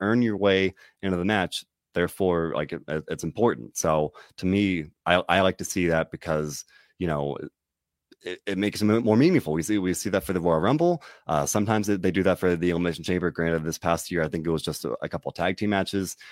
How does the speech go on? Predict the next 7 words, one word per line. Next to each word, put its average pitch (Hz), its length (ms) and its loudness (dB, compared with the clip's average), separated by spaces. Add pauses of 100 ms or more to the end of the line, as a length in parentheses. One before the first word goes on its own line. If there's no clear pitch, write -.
(160)
but 90 140 4
by, 80 240 2
by 80 160 2
having 110 260 0
people 92 160 -8
qualify, 101 640 4 (340)
you 87 180 -2